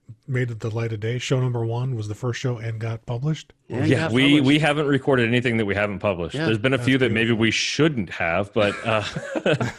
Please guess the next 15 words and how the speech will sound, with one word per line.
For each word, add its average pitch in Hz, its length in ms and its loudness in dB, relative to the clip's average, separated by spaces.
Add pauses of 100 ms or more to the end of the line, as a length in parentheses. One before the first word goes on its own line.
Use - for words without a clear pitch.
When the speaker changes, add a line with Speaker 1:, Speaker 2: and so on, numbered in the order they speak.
(500)
Speaker 3:
um, 98 800 0 (400)
Speaker 1:
I 120 80 -6
only 180 160 2
Speaker 3:
and 160 80 -2
Speaker 1:
say 170 120 0
that 165 100 6
Speaker 3:
I - 20 4
mean 139 180 2
Speaker 1:
'cause 131 180 -10 (200)
I, 135 60 -4
I've 127 80 -4
got 156 160 4
some 131 140 2
friends 131 340 2
that, 110 140 -4